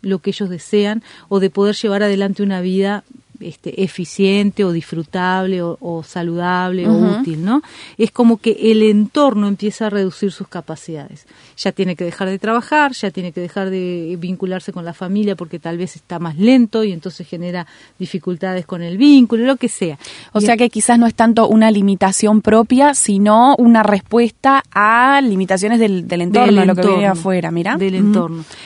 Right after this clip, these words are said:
Speaker 1: Entonces sí será importante proveer espacios para nosotros y para las personas mayores, donde la persona pueda disfrutar, pueda ser útil, se pueda sentir bien con las capacidades que tiene.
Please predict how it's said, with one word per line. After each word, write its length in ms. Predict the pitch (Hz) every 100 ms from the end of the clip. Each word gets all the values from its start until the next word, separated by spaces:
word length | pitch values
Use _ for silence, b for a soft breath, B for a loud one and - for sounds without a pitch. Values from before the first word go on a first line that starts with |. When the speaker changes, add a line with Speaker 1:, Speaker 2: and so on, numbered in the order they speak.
| B
Speaker 1:
Entonces 440 | 202 196 226 254 254
sí 100 | 214
será 260 | - 208 220
importante 840 | 226 247 226 226 226 214 294 - _ _ _ -
proveer 760 | 202 190 190 202 254 202 170 -
espacios 840 | 175 - 196 190 - 240 285 - b b b -
para 220 | 196 190
nosotros 640 | 185 - 254 226 165 156 180
y 40 |
para 220 | 160 170
las 120 | 165
personas 440 | - 160 202 202 180
mayores, 580 | 185 - 269 226 262 - B B B
donde 560 | 180 196 214 226 277 -
la 180 | 185 170
persona 380 | 165 - 226 247
pueda 340 | - 202 226
disfrutar, 720 | 202 - 170 180 190 185 190
pueda 260 | - 240 208
ser 240 | - 185
útil, 340 | 185 180 202
se 140 | - 170
pueda 220 | 185 202
sentir 380 | 220 190 190 175
bien 320 | 180 214 277
con 140 | 415
las 120 | 277 -
capacidades 640 | 175 175 - 180 208 208
que 140 | 185
tiene. 360 | - 175 165